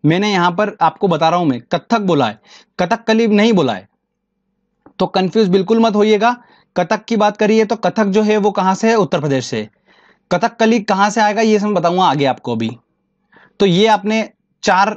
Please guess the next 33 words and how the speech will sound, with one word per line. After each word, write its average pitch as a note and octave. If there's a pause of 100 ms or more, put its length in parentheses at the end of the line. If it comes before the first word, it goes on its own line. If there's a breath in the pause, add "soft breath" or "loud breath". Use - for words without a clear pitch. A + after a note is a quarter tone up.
(140)
याद F3
कर F#3+
लिए F#3+
होंगे F3+
शास्त्रीय F3
नृत्य, F3+ (520 loud breath)
आप F3 (100)
इनको F3+
कभी D#3+
नहीं F#3
भूल F3
पाएंगे, F3
गारंटी D3
है F3+
मेरी F3
दोस्तों। F3 (120)
बहुत D3+
अच्छा D#3+
आपने F#3+ (400 loud breath)
प्रैक्टिस F#3+
करिएगा F3+
इसकी, G3+ (200)
दस G#3
पन्द्रह F3+
बार F3
इसको F3
बोल D#3
लीजिएगा, G3 (300)
आपका D#3+
काम E3+
कंप्लीट C#3
हो A#2
जाएगा। G2+